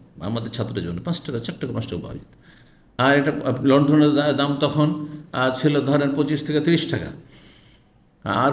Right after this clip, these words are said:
প্রদীপ তো ফ্রি, বাড়ির একটা, হ্যাঁ, কোনো একটা, আহ, ইয়ে আছে, কাঁচের, আহ, বোতল টোতল আছে, আর ওইটাতে একটা, আহ, পলিতে ঢুকিয়ে, ওই বাতিটা ঢুকিয়ে দিয়ে, আর তারপর ওই পাশে ছিদ্র করে দিও, তারপরে জ্বলছে, মাশাআল্লাহ।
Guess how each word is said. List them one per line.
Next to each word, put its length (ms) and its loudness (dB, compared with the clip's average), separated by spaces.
প্রদীপ 400 2
তো 80 0
ফ্রি, 300 0
বাড়ির 360 0
একটা, 260 0
হ্যাঁ, 400 -2
কোনো 180 0
একটা, 340 0
আহ, 460 0
ইয়ে 120 2
আছে, 220 0
কাঁচের, 580 -2
আহ, 280 0
বোতল 320 2
টোতল 300 4
আছে, 460 2
আর 140 -2
ওইটাতে 400 2
একটা, 240 -2
আহ, 260 -2
পলিতে 340 0
ঢুকিয়ে, 420 4
ওই 200 2
বাতিটা 440 0
ঢুকিয়ে 360 2
দিয়ে, 160 0
আর 180 0
তারপর 460 -2
ওই 80 2
পাশে 360 -4
ছিদ্র 380 -2
করে 220 -2
দিও, 180 -4
তারপরে 440 -4
জ্বলছে, 340 0
মাশাআল্লাহ। 680 -6